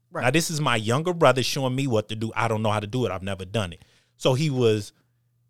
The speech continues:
Speaker 2: teaching me how to do it. He, then he would let me do it. Now, if I wanted to get into a profession in that, it would be a different lesson. It's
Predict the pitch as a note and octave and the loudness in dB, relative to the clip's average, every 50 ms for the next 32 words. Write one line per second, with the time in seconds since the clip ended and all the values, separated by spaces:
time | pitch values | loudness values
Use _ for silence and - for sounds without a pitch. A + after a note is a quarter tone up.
0 | _ - - C4 D4 D4+ - - B2+ B2 A#2 A2+ A2 A#2 A2 G2+ G2+ G2 G#2+ B2 | _ -6 -4 -2 -2 -2 0 0 0 2 0 0 0 0 -2 -2 -2 -2 -2 -2
1 | A2+ F#2 E2 - _ _ - C3 - - A#2 A#2+ A#2+ A#2 C3 A#2+ A2+ A2 A2+ A2+ | -2 -2 -4 -10 _ _ -18 -16 -12 -6 -2 -2 0 0 0 0 0 2 2 2
2 | G#2 A#2 B2+ C#3+ C3+ A#2 A2 G#2 E2+ D2+ - _ _ _ _ _ _ _ _ _ | 2 0 -2 -4 -2 -2 -2 -4 -4 -6 -12 _ _ _ _ _ _ _ _ _
3 | - C3+ C#3+ C3+ C3 B2+ A#2+ - E3+ D#3 G3 F#3 F#3+ F3 D#3+ C#3+ - F3 C3+ C3 | -10 -2 2 4 4 4 4 4 4 4 6 6 4 2 2 0 -2 -2 -2 0
4 | C3 B2 A#2 A2+ - - A#2 F#2 - - G2 - - - A3+ C#4 - - D3+ A#2+ | 2 2 2 0 0 -2 -2 -2 -2 -6 -12 -6 0 2 2 2 4 2 2 2
5 | A2+ G#2+ G2 F#2+ F2+ E2+ D#2 _ _ _ _ _ _ _ - D3+ C#3+ C#3 C3 A#2+ | 2 2 0 0 -4 -6 -8 _ _ _ _ _ _ _ 2 2 4 4 2 2
6 | B2 A#2 A2+ G#2+ G2+ G2+ B2 A#2 - A2+ G#2+ G2+ G2 A#2+ C3+ A#2+ - - - F2 | 2 2 2 2 2 2 0 0 0 -4 -6 -2 0 2 2 2 0 -4 -8 -10
7 | - - B2 A2+ - - | -8 -6 -6 -6 -6 -10